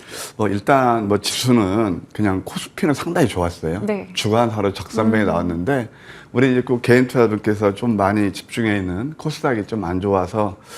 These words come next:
Speaker 1: 까다로운 장이 아니었나, 그런 생각이 듭니다. 예, 그럼에도 불구하고 역시 반도체라든가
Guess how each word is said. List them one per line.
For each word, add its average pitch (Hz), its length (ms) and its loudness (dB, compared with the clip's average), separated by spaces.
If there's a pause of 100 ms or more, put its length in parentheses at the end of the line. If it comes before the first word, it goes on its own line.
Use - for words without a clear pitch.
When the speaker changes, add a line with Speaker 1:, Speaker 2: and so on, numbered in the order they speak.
(220)
Speaker 1:
까다로운 151 420 2
장이 101 260 -2
아니었나, 92 720 0
그런 90 240 -4
생각이 101 320 -4
듭니다. 92 500 -10 (520)
예, 107 140 2
그럼에도 151 420 2
불구하고 101 800 -4 (100)
역시 95 440 -4
반도체라든가 110 1300 -4